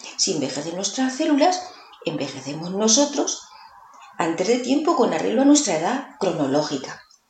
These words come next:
Por eso, queridos oyentes, debemos de ser generosos con nuestras células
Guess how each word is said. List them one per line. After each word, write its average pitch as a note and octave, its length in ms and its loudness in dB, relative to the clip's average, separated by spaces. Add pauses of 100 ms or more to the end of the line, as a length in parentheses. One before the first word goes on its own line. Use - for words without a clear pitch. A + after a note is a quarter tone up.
(680)
Por F3+ 160 2
eso, E3+ 340 6
queridos E3+ 460 -4
oyentes, D3+ 600 -2 (840)
debemos A#3+ 680 2
de D3 100 -6
ser G3+ 160 0
generosos C4 640 2 (240)
con F3 160 0
nuestras C3+ 360 -4
células - 560 0